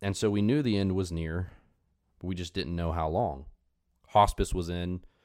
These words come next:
Um, hospice is, which is end of life care. They try to make the, the patient more comfortable, which they did a phenomenal job of.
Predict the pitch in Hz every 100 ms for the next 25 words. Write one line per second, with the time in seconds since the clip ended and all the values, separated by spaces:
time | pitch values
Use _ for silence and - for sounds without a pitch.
0 | _ _ _ - 87 82 80 78 92 87
1 | - 85 82 80 87 82 - 92 85 80
2 | 80 80 85 - - 82 78 78 78 -
3 | 82 80 82 - 85 80 78 - _ _
4 | - - 87 87 69 82 80 - - 90
5 | - 80 78 78 82 82 - 87 85 82
6 | - 85 80 82 82 80 78 80 78 76
7 | 73 76